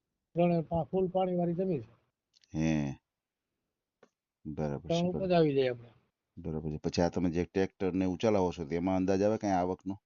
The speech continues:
Speaker 1: એમાં ટ્રેક્ટરમાં, થ્રેશરમાં મારે એકસો વીસ કલાક હાલી હાલ્યું હતું, પણ કલાકના હજાર રૂપિયા લે, હાલે છે મારે.
Speaker 2: હે.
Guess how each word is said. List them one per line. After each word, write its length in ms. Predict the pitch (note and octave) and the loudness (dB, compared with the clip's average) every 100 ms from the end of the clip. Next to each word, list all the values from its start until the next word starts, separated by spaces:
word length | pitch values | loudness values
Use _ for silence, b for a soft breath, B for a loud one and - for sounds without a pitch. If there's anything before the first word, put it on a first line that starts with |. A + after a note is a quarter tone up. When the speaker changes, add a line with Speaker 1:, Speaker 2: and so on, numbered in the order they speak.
| _ _ _ _ - | _ _ _ _ -8
Speaker 1:
એમાં 680 | E3 F3 F3 F3 F3 E3+ E3 D#3+ | -2 2 4 2 0 0 -2 -6
ટ્રેક્ટરમાં, 1300 | D#3 _ _ F3 F3 F#3 F3 F3+ F3 F3 E3+ E3 E3+ D#3+ | -14 _ _ -10 -6 -2 0 2 2 2 0 0 -2 -2
થ્રેશરમાં 540 | - - F#3 F#3 F3 F3 | -8 -4 -2 0 0 0
મારે 220 | E3+ E3+ | 0 0
એકસો 220 | F3+ F3+ | -2 -4
વીસ 260 | D#3 F3+ F3+ | -2 -2 0
કલાક 260 | F3 E3 | 0 2
હાલી 180 | E3 E3 | 4 4
હાલ્યું 200 | E3+ E3+ | 4 2
હતું, 120 | D3 | -2
પણ 100 | C#3 | -8
કલાકના 500 | C#3 - E3 D#3 D3+ | -8 -2 -2 0 0
હજાર 220 | D3+ E3 D3+ | 2 2 0
રૂપિયા 280 | C#3 C#3+ | 0 0
લે, 120 | C#3 C#3 | 0 0
હાલે 220 | C#3+ B2+ | -2 -6
છે 80 | B2 | -10
મારે. 200 | - _ _ _ _ _ - | -20 _ _ _ _ _ -8
Speaker 2:
હે. 500 | D#2+ E2+ F2 D#2 C#2 | -2 0 2 0 -4